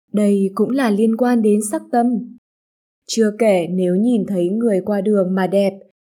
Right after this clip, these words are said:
sẽ muốn nhìn thêm chút nữa, mặc dù là cử chỉ nhỏ,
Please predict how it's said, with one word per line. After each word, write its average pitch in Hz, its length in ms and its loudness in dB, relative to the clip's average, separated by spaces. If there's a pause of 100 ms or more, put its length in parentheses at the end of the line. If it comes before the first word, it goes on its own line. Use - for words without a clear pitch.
(160)
sẽ 233 260 -2
muốn 226 320 2
nhìn 226 340 0
thêm 202 300 0
chút 285 220 -6
nữa, 269 380 0 (340)
mặc 233 240 0
dù 220 280 2
là 214 340 0
cử 208 220 2
chỉ 202 260 -4
nhỏ, 185 500 -4